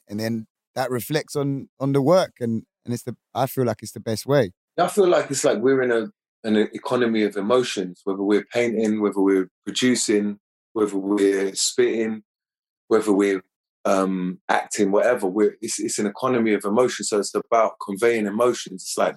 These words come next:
Speaker 2: you know, when you hear a Ghetts verse,
Speaker 1: Mm-hmm.
Speaker 2: um, Koji Radical, something like that, or,
Speaker 1: Mm.
Speaker 2: you know, when you see a Basquiat painting or certain things, it's like,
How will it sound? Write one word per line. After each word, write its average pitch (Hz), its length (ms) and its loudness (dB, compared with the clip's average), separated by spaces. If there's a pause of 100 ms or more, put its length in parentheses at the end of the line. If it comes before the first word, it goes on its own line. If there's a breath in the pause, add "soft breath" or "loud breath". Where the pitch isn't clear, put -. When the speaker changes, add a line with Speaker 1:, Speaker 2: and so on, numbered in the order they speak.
Speaker 2:
you 110 60 -6
know, 107 140 2
when 104 120 2
you 104 120 0
hear 98 80 0
a 95 60 -2
Ghetts - 380 0
verse, 107 440 0 (180)
Speaker 1:
Mm-hmm. 117 340 -6
Speaker 2:
um, 101 240 0
Koji 110 420 0
Radical, 104 440 -2
something 104 340 -4
like 101 120 -2
that, 107 240 2
or, 98 260 2 (200)
Speaker 1:
Mm. 104 120 -12
Speaker 2:
you 113 40 -2
know, 110 120 4
when 110 100 2
you 107 80 0
see - 140 -2
a 98 100 0
Basquiat 117 640 -2
painting 104 220 -4
or 98 80 -4
certain 107 280 -2
things, 117 220 -2
it's - 140 -8
like, 95 180 -2